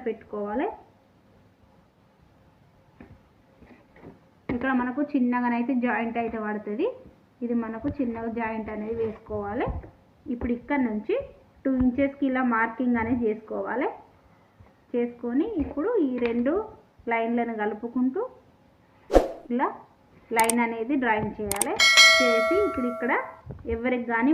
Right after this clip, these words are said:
వన్ ఇంచు మార్కింగ్ అనేది చేసుకోవాలి. చేసుకున్న తర్వాత ఇప్పుడు ఇక్కడ నుంచి ఇక్కడికి చూడండి,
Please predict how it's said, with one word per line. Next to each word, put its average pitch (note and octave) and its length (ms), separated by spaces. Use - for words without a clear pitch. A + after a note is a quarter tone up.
వన్ A3+ 220
ఇంచు A#3+ 200
మార్కింగ్ A3 460
అనేది B3 260
చేసుకోవాలి. A3+ 640
చేసుకున్న C4+ 380
తర్వాత A3 220
ఇప్పుడు B3+ 220
ఇక్కడ D#4 320
నుంచి A3+ 240
ఇక్కడికి A#3 420
చూడండి, A#3 400